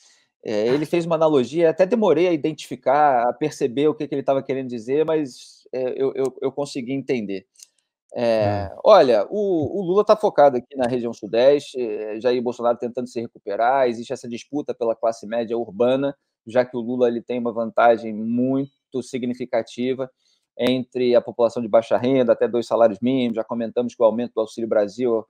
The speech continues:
Speaker 1: aprovado no Congresso e desejado pelo Jair Bolsonaro, não resultou, é, numa, numa grande mudança de cenário a favor do presidente. O Lula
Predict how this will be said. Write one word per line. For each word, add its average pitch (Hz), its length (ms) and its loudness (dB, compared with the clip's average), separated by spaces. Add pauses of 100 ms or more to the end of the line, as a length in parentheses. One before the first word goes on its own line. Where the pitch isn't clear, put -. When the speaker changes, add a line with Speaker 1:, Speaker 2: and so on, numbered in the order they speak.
(260)
Speaker 1:
aprovado 117 540 4
no 117 100 -2
Congresso 117 760 4
e 107 200 -4
desejado 107 580 -2
pelo 110 140 -6
Jair 110 280 2
Bolsonaro, 110 460 -2
não 131 140 -4
resultou, 123 640 -2 (420)
é, 101 420 0 (200)
numa, 110 600 -2
numa 113 200 0
grande 117 240 2
mudança 117 420 0
de 110 100 -8
cenário 117 600 2 (260)
a - 80 -2
favor 120 400 4
do 107 120 -4
presidente. 110 760 -2 (760)
O 120 140 6
Lula 127 480 6